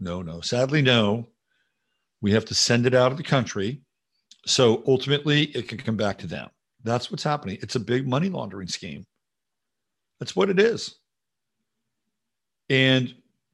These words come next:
this is why the American people are so cynical at this point, because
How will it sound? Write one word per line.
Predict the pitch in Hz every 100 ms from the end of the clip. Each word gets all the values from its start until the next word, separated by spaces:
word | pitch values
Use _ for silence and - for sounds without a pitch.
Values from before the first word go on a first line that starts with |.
| _ _ -
this | 139 -
is | 180 127
why | 135 139
the | 135 123
American | 123 120 - 101
people | 127 107 101
are | 98
so | - 113
cynical | - 113 101 104 107
at | -
this | 95
point, | - 104 92 92 _ _ _ _ _ _ _ _ _ _ _ -
because | 127 123